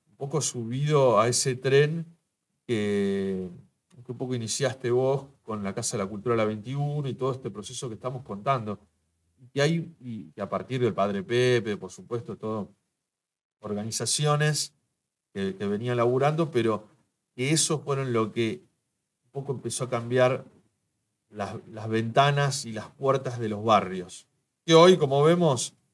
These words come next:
entra cualquiera. Vos ponés YouTube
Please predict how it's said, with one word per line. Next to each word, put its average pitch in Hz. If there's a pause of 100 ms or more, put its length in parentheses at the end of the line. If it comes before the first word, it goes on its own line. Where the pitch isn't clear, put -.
(120)
entra 160
cualquiera. 113 (600)
Vos 123
ponés 120
YouTube 139